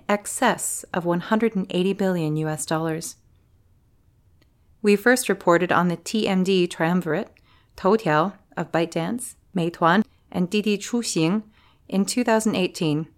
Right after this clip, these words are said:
talking about why they seem to be best placed to challenge the dominance of the established B A T, Baidu, Alibaba, and Tencent.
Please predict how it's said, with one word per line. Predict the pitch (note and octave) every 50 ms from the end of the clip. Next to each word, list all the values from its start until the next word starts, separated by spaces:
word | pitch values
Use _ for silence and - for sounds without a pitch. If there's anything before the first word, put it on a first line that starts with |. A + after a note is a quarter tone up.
| _ _ _ _ _ _ _ _ _ _ _ _ _ _ _ - _ _ _
talking | - - A3 A3 A#3+ - - C4 B3+
about | A#3 G#3+ F#3+ - F3
why | F3 F3 F3+ G3 G#3
they | G#3+ A3 A3
seem | G#3+ - - G#3 F#3 F3 E3+ F3
to | - F#3+
be | F#3 F#3
best | F3+ - - A#3 A#3 A3 - - - -
placed | - C4 A3 E3 D3 - - - - - _
to | - -
challenge | F3 - - G3 F3+ F3+ F3 E3+ F3 -
the | F3+
dominance | E3+ - F3+ F3 F3+ E3+ D#3 D3 D#3 - -
of | - - E3+
the | E3+ F3
established | E3+ E3+ - - A3+ G#3 F#3+ E3 D3 D3+ D3+ - - - -
B | - F3 D#3+
A | E3 E3 E3
T, | E3 - - G3 E3+ E3+ - _ _ _ _ _ _ _ _ _ _ _ _ _ -
Baidu, | D3+ D3+ D#3 D#3 E3 F3+ G#3 A3+ - - -
Alibaba, | E3+ F3 F3 F3+ F3+ F3 F3 F3 F3+ F3+ F#3+ F#3+ -
and | - F#3 F#3
Tencent. | - - F3 E3+ E3+ - E3 D#3+ E3 - -